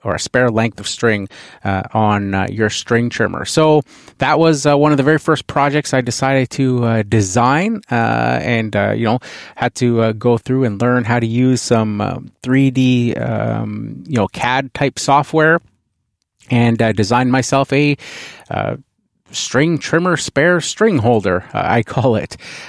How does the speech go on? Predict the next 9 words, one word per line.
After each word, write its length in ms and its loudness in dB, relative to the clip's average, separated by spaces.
Uh, 60 0
and 320 0
it's 100 -2
a 60 -8
very 200 4
simple, 640 2
um, 680 0
little, 560 2
uh, 640 0